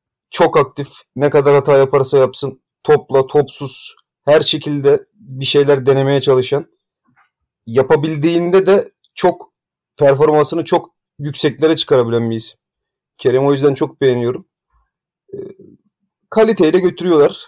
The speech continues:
Gomis sezonun başlarında takımı kaç kere ipten aldı. Belki o goller gelmese Galatasaray şu an çok farklı şeyler konuşuyordu. Ama benim fiyat performans olarak Galatasaray'ın transferlerine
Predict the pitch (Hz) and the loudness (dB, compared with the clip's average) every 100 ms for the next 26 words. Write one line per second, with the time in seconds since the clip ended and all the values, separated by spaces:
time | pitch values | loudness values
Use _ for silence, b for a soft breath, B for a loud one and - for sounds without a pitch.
0 | _ 151 160 160 147 - - 127 - 156 | _ -4 0 0 -2 -6 -12 -18 -6 -2
1 | 147 151 143 139 135 147 143 135 131 135 | 2 2 2 0 0 2 2 2 0 -2
2 | - _ _ _ - 143 143 139 143 - | -6 _ _ _ -6 -2 0 0 -2 0
3 | 143 135 131 143 131 117 107 131 _ _ | -2 -2 -2 -2 0 -2 -4 -8 _ _
4 | _ _ _ _ _ _ _ 127 135 135 | _ _ _ _ _ _ _ 0 0 0
5 | 135 143 143 139 143 139 135 139 139 131 | -2 2 2 4 2 2 0 0 0 2
6 | 131 131 139 131 127 139 127 147 135 135 | 2 2 2 2 2 0 0 -2 -2 -2
7 | 127 117 120 120 120 120 113 - 107 117 | -4 -4 -2 -2 -2 -6 -8 -8 -8 -8
8 | 131 _ _ _ _ _ _ _ _ _ | -12 _ _ _ _ _ _ _ _ _
9 | _ _ _ _ 143 151 143 156 160 - | _ _ _ _ 0 2 2 2 0 -2
10 | 160 147 - 151 143 151 151 147 135 123 | 0 0 2 0 4 2 2 -2 0 0
11 | 127 151 _ 135 139 139 147 131 117 135 | 0 -2 _ 2 2 2 2 2 2 -2
12 | 135 131 131 123 123 120 120 | -2 0 -4 -2 -4 -4 -6